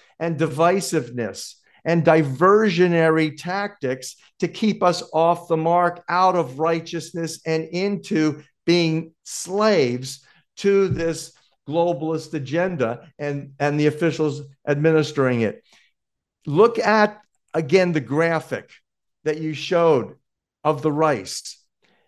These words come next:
The damage mostly was in the third vial or, or the third canister where it says T Odio. Isn't it interesting? The T,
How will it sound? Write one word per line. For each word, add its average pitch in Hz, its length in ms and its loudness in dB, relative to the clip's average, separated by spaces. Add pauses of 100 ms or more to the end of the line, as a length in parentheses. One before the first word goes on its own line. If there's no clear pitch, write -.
(120)
The 151 400 -4 (1080)
damage 156 800 4
mostly 139 920 -4
was 151 240 -2
in 170 500 -4 (120)
the 151 260 0
third 190 520 -2
vial 143 640 4 (400)
or, - 160 -4
or 147 180 -2
the 135 160 0
third 170 560 0
canister 139 840 -6 (360)
where 165 220 2
it 165 120 0
says 170 420 2 (220)
T 202 580 0 (240)
Odio. 170 600 0 (480)
Isn't 240 340 -4
it 240 220 -2
interesting? 143 720 -4 (280)
The 147 180 -4
T, 170 680 -2